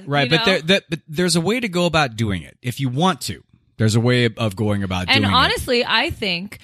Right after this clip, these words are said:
Speaker 2: that it is beneficial to your being to kind of, um, wave the surrender white flag of kinda like, "Hey,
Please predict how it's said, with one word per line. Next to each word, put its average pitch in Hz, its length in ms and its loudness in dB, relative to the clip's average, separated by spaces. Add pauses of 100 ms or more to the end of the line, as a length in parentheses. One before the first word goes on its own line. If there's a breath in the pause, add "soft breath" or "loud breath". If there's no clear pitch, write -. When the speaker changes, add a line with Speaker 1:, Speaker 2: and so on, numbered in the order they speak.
(180 loud breath)
Speaker 2:
that 226 140 0
it 226 140 2
is 277 200 -2
beneficial 190 720 -2
to 220 140 -2
your 254 300 -2
being 233 600 -2 (280 loud breath)
to 226 420 2 (180 soft breath)
kind 240 400 0
of, 208 540 -2 (680 soft breath)
um, 190 580 0
wave 240 640 -2 (180)
the 208 720 -4
surrender 240 840 -4
white 226 400 0
flag 220 640 2
of 196 200 -6
kinda 220 260 -4
like, 196 200 -2
"Hey, 269 520 2